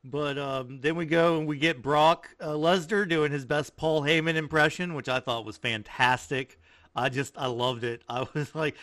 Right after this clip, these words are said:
especially when he looks into the camera and he's like, "That's a spoiler," and winks and does that little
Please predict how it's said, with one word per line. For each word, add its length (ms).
especially 520
when 100
he 80
looks 260
into 180
the 100
camera 400
and 100
he's 160
like, 360
"That's 300
a 80
spoiler," 720
and 180
winks 460
and 100
does 200
that 180
little 180